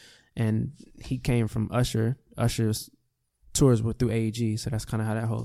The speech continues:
thing happened. So, um, yeah, I just was doing, like, show creations for him and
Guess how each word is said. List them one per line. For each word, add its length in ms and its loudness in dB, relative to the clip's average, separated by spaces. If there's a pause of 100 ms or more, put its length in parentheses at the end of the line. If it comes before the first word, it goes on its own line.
thing 140 -10
happened. 360 -8 (460)
So, 300 0
um, 500 -2 (1120)
yeah, 240 6
I 60 6
just 180 2
was 140 0
doing, 240 4
like, 160 2
show 220 2
creations 460 0
for 140 -6
him 300 0
and 220 -6